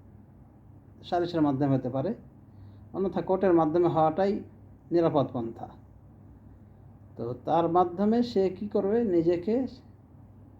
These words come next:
ছুটিয়ে নেবে, অব্যাহতি নেবে, অর্থাৎ নিজের ওপর তালাক গ্রহণ করবে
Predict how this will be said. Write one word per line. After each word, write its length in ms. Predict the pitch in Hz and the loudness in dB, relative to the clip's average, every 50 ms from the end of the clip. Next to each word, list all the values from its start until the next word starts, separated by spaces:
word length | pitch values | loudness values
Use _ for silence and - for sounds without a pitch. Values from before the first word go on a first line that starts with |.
| - - - - - - - - - - - - | -20 -20 -20 -20 -20 -20 -20 -20 -20 -20 -20 -8
ছুটিয়ে 400 | - - 233 233 240 208 180 156 | 0 2 2 2 6 6 6 6
নেবে, 200 | 139 135 120 127 | 6 4 2 0
অব্যাহতি 500 | 120 131 123 127 151 156 165 170 170 165 | -2 -4 -2 0 0 2 2 2 2 2
নেবে, 260 | 139 123 117 110 117 - - - - - - - - - - - - - - - - - - - - - | 2 2 0 -2 -6 -12 -16 -20 -20 -20 -20 -20 -20 -20 -20 -20 -20 -20 -20 -20 -20 -20 -20 -20 -20 -18
অর্থাৎ 200 | 135 - 139 135 | -10 -4 0 2
নিজের 320 | 139 160 170 202 226 220 | 4 4 8 8 8 6
ওপর 160 | 202 - 196 | 6 2 0
তালাক 280 | 196 - 170 156 147 131 | 0 2 2 2 2 0
গ্রহণ 260 | 123 131 120 127 120 | -2 -4 -4 -4 -4
করবে 320 | 117 127 120 113 123 165 | -4 -6 -8 -6 -8 -8